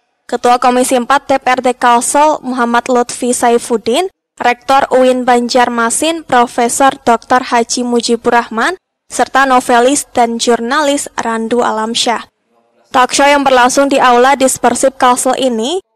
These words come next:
merupakan rangkaian kegiatan dari peresmian gedung disabilitas dan pengukuhan Bunda Literasi Provinsi Kalimantan Selatan. Dalam paparannya, Rektor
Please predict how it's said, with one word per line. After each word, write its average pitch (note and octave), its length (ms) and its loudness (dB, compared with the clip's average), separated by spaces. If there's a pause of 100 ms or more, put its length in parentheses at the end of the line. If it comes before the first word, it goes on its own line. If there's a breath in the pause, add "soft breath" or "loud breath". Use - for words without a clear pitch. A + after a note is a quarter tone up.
(120)
merupakan B3 400 2
rangkaian B3+ 480 0
kegiatan B3 560 0
dari B3 240 2
peresmian B3 560 -2
gedung C4 320 -2
disabilitas A#3+ 1040 -2 (160)
dan B3 240 0
pengukuhan C4 560 0
Bunda B3 320 0
Literasi A#3+ 640 0
Provinsi A#3+ 720 -2
Kalimantan A3+ 480 -2
Selatan. A3+ 480 -2 (480)
Dalam A#3+ 320 2
paparannya, C4 720 2
Rektor C#4 320 2